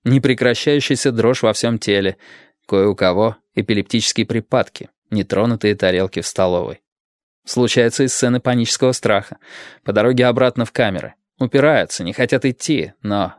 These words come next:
убедительность дубинок Фосиньи весьма эффективно дополняет его педагогический проект.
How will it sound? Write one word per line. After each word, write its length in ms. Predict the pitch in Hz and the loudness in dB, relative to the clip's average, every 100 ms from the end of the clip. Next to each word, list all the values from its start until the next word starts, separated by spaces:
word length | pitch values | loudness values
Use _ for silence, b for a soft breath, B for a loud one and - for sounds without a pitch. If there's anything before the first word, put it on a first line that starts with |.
| _ | _
убедительность 840 | 104 98 95 107 - 107 104 92 | -2 -2 0 -2 -2 -2 -2 -2
дубинок 480 | 104 101 107 98 - | -4 0 0 -2 -4
Фосиньи 760 | 98 85 - 55 65 139 151 - B B B B _ | -4 -4 -6 -10 -6 -4 -4 -8 B B B B _
весьма 560 | - 190 - 135 156 139 | -2 0 2 2 4 2
эффективно 580 | - 107 - 127 123 113 | -2 -6 0 0 2 0
дополняет 600 | 104 98 98 120 123 - | 0 0 0 0 -2 -2
его 240 | 107 104 | 0 0
педагогический 800 | 104 101 98 98 95 92 - - | -2 -4 -2 -2 -2 -6 -8 -8
проект. 560 | - 95 92 82 - | -4 -2 -2 -4 -12